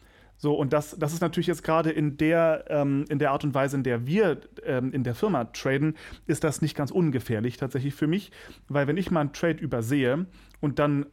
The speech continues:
ähm, durch Zufall nur mitbekomme, dass, dass, dass du ein, äh, eine Option zum Beispiel irgendwo verkauft hast, die ich noch nicht verkauft hab, dann wird auf einmal mein, mein Urteilsvermögen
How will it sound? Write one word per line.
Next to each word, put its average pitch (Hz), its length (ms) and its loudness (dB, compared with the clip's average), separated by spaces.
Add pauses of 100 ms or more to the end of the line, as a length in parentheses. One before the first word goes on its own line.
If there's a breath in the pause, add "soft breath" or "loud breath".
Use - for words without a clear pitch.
ähm, 135 400 2
durch 175 180 0
Zufall 226 300 0
nur 156 100 2
mitbekomme, 160 560 0
dass, 156 320 -4
dass, 139 340 -6
dass - 200 -6
du 180 120 2
ein, 147 360 0
äh, - 20 -10
eine 139 300 0
Option 147 260 0
zum 135 80 -2
Beispiel 131 260 0
irgendwo 143 220 0
verkauft 139 400 -2
hast, 131 180 -4 (340 loud breath)
die 165 80 0
ich 170 160 0
noch 160 100 2
nicht 185 160 0
verkauft 117 400 -2
hab, 170 180 -2 (800 loud breath)
dann 139 320 0
wird 214 180 0
auf - 240 -4
einmal 180 540 2
mein, 143 420 0
mein 135 360 -2
Urteilsvermögen 147 1300 0